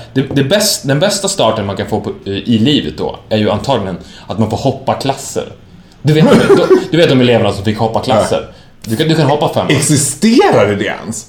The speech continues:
Speaker 1: Ja.
Speaker 2: Fanns det de som gjorde det?
Speaker 1: Inte kanske i Borlänge, men
Speaker 2: Nej, <laughs> jag vill säga det. Det var sån där urban myth
Speaker 1: Ja,
Speaker 2: från
Speaker 1: ja.
Speaker 2: Stockholm. Du vet att i Stockholm,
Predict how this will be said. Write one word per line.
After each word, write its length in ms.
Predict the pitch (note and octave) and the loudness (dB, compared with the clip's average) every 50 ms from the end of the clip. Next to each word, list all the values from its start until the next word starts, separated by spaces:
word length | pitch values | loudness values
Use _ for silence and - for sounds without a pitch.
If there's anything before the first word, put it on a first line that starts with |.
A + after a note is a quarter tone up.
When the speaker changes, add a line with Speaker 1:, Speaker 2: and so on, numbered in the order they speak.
| - - _ _ _ _ - G2 | -20 -20 _ _ _ _ -14 -12
Speaker 1:
Ja. 160 | - - - - | -12 -8 -4 0
Speaker 2:
Fanns 280 | - D3+ G#3 B3+ - - | 2 2 2 2 2 2
det 60 | F#3+ | 2
de 120 | D3+ B2+ | 2 2
som 140 | - A2+ A2+ | 2 2 2
gjorde 200 | C3 G#3 B3 D4 | 4 4 2 2
det? 140 | F3+ - - | 0 0 -2
Speaker 1:
Inte 180 | C3 A#2 B2+ A2+ | -2 -2 -2 -2
kanske 260 | B2 A2+ G2+ - G2+ | -2 -2 -2 -4 -6
i 80 | G2+ | -6
Borlänge, 460 | G2+ G2+ G2+ G2+ G2+ G2 F#2 F2+ - - - | -6 -2 -2 -2 -2 -2 -4 -8 -8 -6 -2
men 140 | G#2+ A#2 A#2 B2+ | -2 0 0 2
Speaker 2:
Nej, 180 | D#3 F3 F#3+ | 4 6 6
<laughs> 80 | G3+ G3+ G3+ F#3+ A3+ A3+ - G#3+ | 6 6 6 6 6 6 6 4
jag 60 | A#3 G3+ | 4 4
vill 140 | F#3 F#3+ - | 4 4 6
säga 160 | F3 F3+ F3+ | 6 6 6
det. 200 | E3+ C#3 A2 - - - - F#3 F3+ D#3 | 4 4 2 0 -4 -4 -2 0 0 2
Det 60 | D3+ | 4
var 100 | D#3 E3+ - | 4 4 4
sån 140 | D#3 C#3+ | 4 2
där 200 | C3 B2 B2 - D3+ C#3+ C#3+ C3 | 0 0 0 2 4 4 4 4
urban 320 | A#2 A#2+ A#2+ B2+ C#3 E3 | 4 4 4 4 4 4
myth 120 | F#3 D3+ | 4 6
Speaker 1:
Ja, 280 | B2+ B2+ C3 C3 C3 C3 - | 6 6 6 6 6 6 4
Speaker 2:
från 100 | C3+ A#2 | 4 4
Speaker 1:
ja. 80 | A2+ | 4
Speaker 2:
Stockholm. 180 | A#2 - - - - - - | 4 2 0 -2 -4 -6 -2
Du 100 | A#2 A#2+ A#2 | 0 0 2
vet 100 | A#2 - | 0 0
att 100 | - G2+ | -4 -4
i 40 | |
Stockholm, 540 | F#2+ - - A#2 - - - - - - F#3 | -6 -4 -4 -6 -4 -4 -4 -4 -4 -4 -6